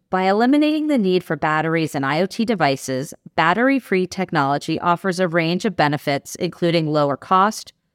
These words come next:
greater convenience, and reduced environmental impact. Battery-free technology works by harvesting energy from the environment, such as from ambient light or temperature differentials. This energy is then used to power the device or sensor,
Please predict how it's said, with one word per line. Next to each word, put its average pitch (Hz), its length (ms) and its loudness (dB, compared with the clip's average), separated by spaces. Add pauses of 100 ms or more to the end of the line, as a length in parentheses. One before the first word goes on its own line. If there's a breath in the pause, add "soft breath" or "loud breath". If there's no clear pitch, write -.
(140)
greater 233 280 2
convenience, 180 800 0
and 170 140 -2
reduced 165 400 -2
environmental 147 640 0
impact. - 540 -8 (500)
Battery-free 240 600 2
technology 190 680 2
works 160 300 -4
by 143 160 -2
harvesting 196 640 -2
energy 190 420 -2
from 240 200 -2
the 269 100 2
environment, 160 640 0 (280)
such - 460 -2
as 156 100 0
from 151 300 -4
ambient 160 440 0
light 214 420 0
or 151 120 -2
temperature 185 480 -2
differentials. 143 840 -4 (380)
This 190 180 -2
energy 208 420 0
is 208 140 0
then 180 160 0
used 160 400 0
to 143 80 -6
power 175 340 0
the 240 120 2
device 190 420 -2
or 214 80 0
sensor, 147 560 -2